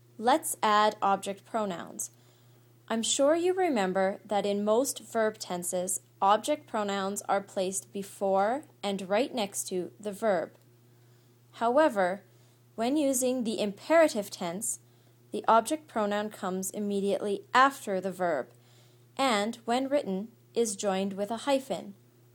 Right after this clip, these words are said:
So, a sentence such as, "We're talking to him," and is in the simple present, "Nous lui parlons,"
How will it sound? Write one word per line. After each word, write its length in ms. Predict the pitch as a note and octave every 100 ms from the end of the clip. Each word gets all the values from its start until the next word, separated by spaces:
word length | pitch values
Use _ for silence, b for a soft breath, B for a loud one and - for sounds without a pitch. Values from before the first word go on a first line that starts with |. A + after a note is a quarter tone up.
| _ _ _ -
So, 500 | - F4 A3 G#3 - -
a 100 | A3+
sentence 680 | - C#4+ D4 A#3 G#3+ A3 - -
such 360 | - G#3 -
as, 300 | G3 F#3+ F#3+ _
"We're 280 | - G3+ G#3
talking 500 | G#3 - C4+ C4+ G#3
to 80 | G3
him," 400 | F#3+ F3+ F3+ A3+ - b b b b b -
and 220 | G#3 G3+ -
is 420 | A3 G3 G3 - -
in 140 | G#3
the 80 | G3
simple 380 | G3 A3+ A3 A3+
present, 520 | - G#3+ G3 G3 F#3 -
"Nous 380 | G3+ A3 A#3+ A#3+ A#3+
lui 540 | A3 G#3+ G#3 A3+ A#3+ A#3+
parlons," 640 | - G#3+ G#3 A#3 G3+ F#3+